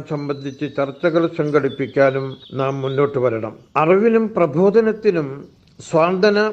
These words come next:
പ്രവർത്തനത്തിനും ഒന്നിനും കുറവില്ല. എന്നാൽ ദിക്ർ സുലൂക്ക് സ്വീകരിക്കാനും പ്രചരിപ്പിക്കാനും സച്ചരിതരായ പൂർവ്വസൂരികളെ പോലെ നമ്മളും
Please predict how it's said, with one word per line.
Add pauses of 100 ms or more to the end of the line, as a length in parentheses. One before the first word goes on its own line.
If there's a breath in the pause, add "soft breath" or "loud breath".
(180)
പ്രവർത്തനത്തിനും (220)
ഒന്നിനും (100)
കുറവില്ല. (440)
എന്നാൽ (460)
ദിക്ർ (180)
സുലൂക്ക് (100)
സ്വീകരിക്കാനും
പ്രചരിപ്പിക്കാനും (140)
സച്ചരിതരായ
പൂർവ്വസൂരികളെ (120)
പോലെ (560)
നമ്മളും